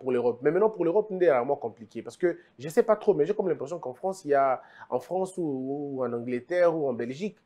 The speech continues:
il y en a, il y a encore beaucoup de gens qui veulent aussi nous inviter là-bas. Déjà, ça, c'était des contacts pris depuis longtemps.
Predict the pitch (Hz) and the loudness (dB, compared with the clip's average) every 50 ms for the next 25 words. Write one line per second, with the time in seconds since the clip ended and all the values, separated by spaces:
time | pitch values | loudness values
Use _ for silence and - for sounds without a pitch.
0 | _ - - _ _ - 151 170 180 196 214 220 196 190 190 202 202 196 208 196 | _ -20 -20 _ _ 4 8 8 8 8 8 6 4 4 4 4 6 6 4 2
1 | 170 175 208 - 247 160 131 135 165 180 196 190 - - - 147 170 185 170 151 | 2 0 -2 -2 -4 -4 0 0 0 0 0 -4 -8 -10 -2 2 2 4 4 2
2 | 127 135 - - 214 208 175 139 127 127 120 117 113 - 131 120 107 117 143 175 | -2 -6 -10 -8 -6 -4 -4 -2 -2 -4 -6 -4 -4 -2 -2 0 0 0 -2 -2
3 | 185 - _ _ _ _ _ _ - 131 139 151 170 147 165 147 135 123 - 160 | -4 -8 _ _ _ _ _ _ -8 0 2 2 2 2 0 -4 -6 -6 -6 -4
4 | 139 127 - 127 123 - - 156 - - - - - - 185 175 156 135 - - | -4 -6 -6 -8 -2 2 2 0 0 -2 -14 -18 -10 -6 -6 -4 -4 -4 -6 -6
5 | - 170 160 143 143 143 - 269 269 226 185 - | -4 0 2 2 2 4 4 2 2 2 0 -4